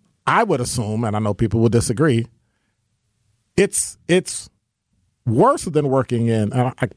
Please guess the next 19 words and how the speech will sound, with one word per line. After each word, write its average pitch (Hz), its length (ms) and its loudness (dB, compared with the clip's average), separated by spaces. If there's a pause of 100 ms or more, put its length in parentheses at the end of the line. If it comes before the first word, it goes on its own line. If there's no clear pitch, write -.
guess 131 160 0
I 113 60 -2
put 101 180 0
that 107 120 -2
in 95 100 -8
quotes, - 480 -4
worse 175 200 0
than 156 120 -4
working 131 280 0
at 117 80 4
M 123 120 2
P 110 140 0
D, 143 260 0
right? 92 300 -6 (100)
Because 101 360 0
you're 208 280 2
on 143 140 2
a 107 80 -4
road 95 540 -2